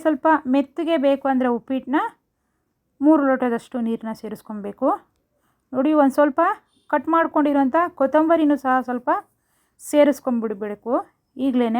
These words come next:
ಕೆಲವರು ಹಸಿ ಕೊತ್ತಂಬರಿನೂ ತಿನ್ನೋದಿಲ್ಲ. ಈ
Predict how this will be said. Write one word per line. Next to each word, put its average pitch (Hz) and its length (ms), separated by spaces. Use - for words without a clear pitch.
ಕೆಲವರು 254 360
ಹಸಿ 226 300
ಕೊತ್ತಂಬರಿನೂ 240 640
ತಿನ್ನೋದಿಲ್ಲ. 214 520
ಈ 240 100